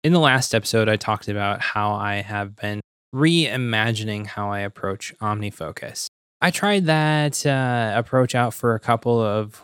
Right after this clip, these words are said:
weeks here, and to be honest with you, it just hasn't been connecting with me whatsoever.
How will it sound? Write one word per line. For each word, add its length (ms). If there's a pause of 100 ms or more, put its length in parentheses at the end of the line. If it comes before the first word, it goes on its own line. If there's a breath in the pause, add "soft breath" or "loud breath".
weeks 320
here, 420
and 240
to 200
be 120
honest 320
with 220
you, 180 (500)
it 140
just 220
hasn't 320
been 160
connecting 500
with 160
me 240 (120)
whatsoever. 680